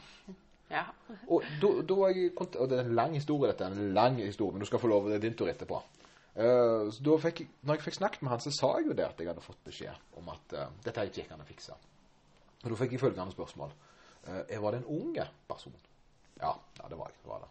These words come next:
Speaker 2: For det var en yngre kar som", og da sa han det at, eh, dette er litt vanlig, for det at de føler litt at hvis ikke de kan fikse det, så er det ingen som skal kunne fikse det.
Speaker 1: Ja, det merker jo også litt iblant at det er liksom, "Ah, shit, dette bare kunne, jeg må jo kunne dette her", og så,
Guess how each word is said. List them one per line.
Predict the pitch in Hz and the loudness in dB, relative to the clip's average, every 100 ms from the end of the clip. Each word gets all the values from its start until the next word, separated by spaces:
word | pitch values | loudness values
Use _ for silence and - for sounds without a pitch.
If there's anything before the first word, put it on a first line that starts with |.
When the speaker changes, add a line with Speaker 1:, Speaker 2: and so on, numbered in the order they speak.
| _ | _
Speaker 2:
For | 107 | -6
det | 85 | -2
var | - | -4
en | 269 | -4
yngre | - - | -8 -8
kar | - | -10
som", | - - - _ | -14 -20 -20 _
og | 113 147 | -2 2
da | |
sa | 147 165 | 4 8
han | |
det | 160 | 8
at, | 147 160 | 8 4
eh, | - - - - - _ _ _ _ - | -2 -12 -20 -20 -20 _ _ _ _ -8
dette | 135 147 139 | -6 0 2
er | 131 | 2
litt | 147 | 4
vanlig, | 151 139 220 - | 4 4 2 -2
for | 139 127 | 0 2
det | |
at | 123 | 2
de | 131 | -2
føler | 131 131 117 | 0 2 2
litt | 120 - | -2 -6
at | - | -6
hvis | 147 - | -6 -4
ikke | 147 143 | -4 0
de | 139 | 0
kan | 151 143 | 2 0
fikse | 143 151 | 0 2
det, | 180 - | 2 4
så | 117 | 0
er | |
det | - - 151 | 0 0 0
ingen | 117 92 90 | 0 -4 -10
som | 87 | -10
skal | - 80 | -10 -10
kunne | 78 71 | -8 -10
fikse | - - - | -12 -12 -10
det. | - - - | -12 -16 -8
Speaker 1:
Ja, | 180 180 | -2 0
det | 175 | 2
merker | 175 190 - 180 | 2 0 2 4
jo | 170 | 4
også | 165 | 2
litt | 151 147 | -6 -4
iblant | 151 151 147 | -2 -2 -4
at | 147 | -4
det | 160 | -2
er | 156 | -2
liksom, | 151 139 - _ _ _ _ _ _ - | -4 -8 -10 _ _ _ _ _ _ 6
"Ah, | 220 | 8
shit, | - 220 196 | 8 4 4
dette | 190 185 | 6 6
bare | 190 | 6
kunne, | 196 185 | 4 4
jeg | 185 185 | 6 6
må | 190 | 4
jo | 185 | 2
kunne | 190 185 | 2 0
dette | 180 175 | 0 0
her", | 170 170 | 0 -4
og | |
så, | - | -10